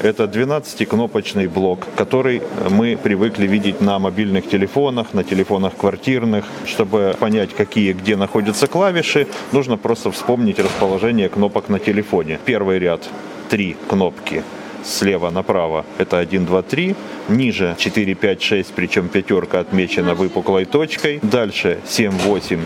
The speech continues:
девять, дальше идет звездочка, ноль и решетка.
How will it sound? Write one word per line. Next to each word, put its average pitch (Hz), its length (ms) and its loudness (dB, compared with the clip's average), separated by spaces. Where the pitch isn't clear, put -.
девять, 107 320 0
дальше 101 540 0
идет 98 320 2
звездочка, 123 840 0
ноль 131 320 2
и 185 200 2
решетка. 110 540 0